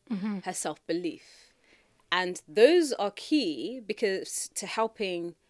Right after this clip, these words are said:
Speaker 2: the affirmations actually work. Because if you don't, like, believe that you're worthy of being here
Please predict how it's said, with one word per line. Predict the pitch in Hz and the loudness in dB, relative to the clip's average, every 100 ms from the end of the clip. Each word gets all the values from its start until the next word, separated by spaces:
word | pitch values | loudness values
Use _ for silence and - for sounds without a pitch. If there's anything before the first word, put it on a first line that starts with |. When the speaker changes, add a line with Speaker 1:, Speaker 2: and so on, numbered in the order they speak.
| _ _ | _ _
Speaker 2:
the | 160 160 156 | -6 -2 0
affirmations | 165 170 165 165 160 156 | -2 -2 -4 -4 -6 -6
actually | - - 143 | -6 -8 -4
work. | 196 156 - - _ - - - | -2 -2 -6 -20 _ -20 -20 -12
Because | - 175 | -10 -8
if | 180 247 | -6 -2
you | 269 | 2
don't, | 247 196 - | 2 0 -4
like, | 175 160 - - - _ _ _ | -2 -4 -8 -20 -20 _ _ _
believe | 175 180 180 | -2 0 0
that | 165 160 | -2 -2
you're | 165 | 0
worthy | 165 175 180 165 | 2 2 2 0
of | 160 | 0
being | 170 156 | 0 -2
here | 156 - 196 - 202 | -2 -2 -2 -2 -10